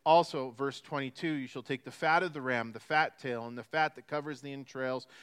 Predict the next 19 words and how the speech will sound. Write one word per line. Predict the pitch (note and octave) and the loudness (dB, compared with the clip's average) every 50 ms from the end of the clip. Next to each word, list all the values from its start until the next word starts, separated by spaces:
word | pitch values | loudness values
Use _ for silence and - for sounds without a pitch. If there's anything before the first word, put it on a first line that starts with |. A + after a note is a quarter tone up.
| - - | -20 -14
and | - B2+ | -10 -10
the | B2 A#2 | -10 -8
fatty | - - D#3 D#3+ F3+ F3+ F3+ E3+ | -2 2 4 4 6 6 6 4
lobe | D3+ C#3 C3+ B2+ B2+ B2 - - - _ - - | 4 4 4 2 0 -2 -4 -14 -20 _ -6 -6
attached | C3 - - D#3 D3 D3+ - - - | -4 2 6 6 6 6 6 0 -10
to | E3+ D3+ | -10 -10
the | C#3+ C#3+ | -8 -6
liver, | C3 C3 C3 B2 B2+ | -4 -4 -4 -4 -6
the | A#2 A#2+ | -8 -8
two | A2+ - F3 F#3 | -10 -6 -6 -6
kidneys, | F3+ - - E3+ E3 D#3 E3 D#3+ E3 D3+ - - _ - - - - - - - | -6 -2 -2 -2 -2 -2 -4 -4 -4 -6 -8 -12 _ -20 -20 -20 -20 -20 -10 -8
and | C3 C3 | -6 -6
the | B2+ A#2+ | -6 -6
fat | - - E3+ E3+ E3+ F3+ - - _ _ _ - | 0 6 8 8 8 8 6 0 _ _ _ -6
on | - D3+ D3 D3+ D#3 D#3 D3+ C3+ | -2 0 2 2 2 0 -2 -2
them, | B2+ C#3 C#3 C#3 C#3 C#3 C#3+ - _ _ _ _ _ _ _ _ _ - | 0 2 2 2 2 0 -4 -8 _ _ _ _ _ _ _ _ _ -12
the | A2+ A2 | -10 -4
right | A2+ C3 D3 D#3 E3 A#2+ - | 2 4 4 4 4 2 -4
thigh, | - - C3+ B2+ A#2+ A#2 A2+ A2+ A2+ | -8 -2 0 2 2 2 2 0 -2